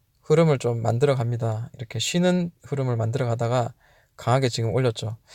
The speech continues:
자, 제가 말씀을 드리고 싶은 또 하나의 패턴은 바로 이 모습입니다. 한올 바이오파마도 그렇고요. 이렇게 강하게 올리고 난 뒤에 요런 길게 비스듬하게 요렇게 하다가 쾅 올라가는 게 굉장히 많습니다.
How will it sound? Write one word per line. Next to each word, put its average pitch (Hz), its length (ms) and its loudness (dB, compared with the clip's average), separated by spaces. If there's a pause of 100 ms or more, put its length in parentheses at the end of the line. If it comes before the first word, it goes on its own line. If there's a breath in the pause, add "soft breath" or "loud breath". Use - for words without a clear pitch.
(220 loud breath)
자, 147 60 4
제가 165 260 12
말씀을 156 400 6
드리고 156 260 4
싶은 139 580 -2
또 156 120 2
하나의 165 260 6
패턴은 139 460 -2
바로 113 540 0
이 131 120 -2
모습입니다. 120 540 -4 (380 loud breath)
한올 233 380 8
바이오파마도 143 720 2
그렇고요. 113 500 -8 (520)
이렇게 139 320 2
강하게 135 320 4
올리고 156 280 6
난 113 180 0
뒤에 123 340 -2 (720)
요런 135 580 2
길게 131 680 -2
비스듬하게 131 640 -2
요렇게 131 1000 -2
하다가 135 460 0 (320)
쾅 180 460 8
올라가는 127 500 2
게 110 140 -8
굉장히 147 440 0
많습니다. 113 600 -4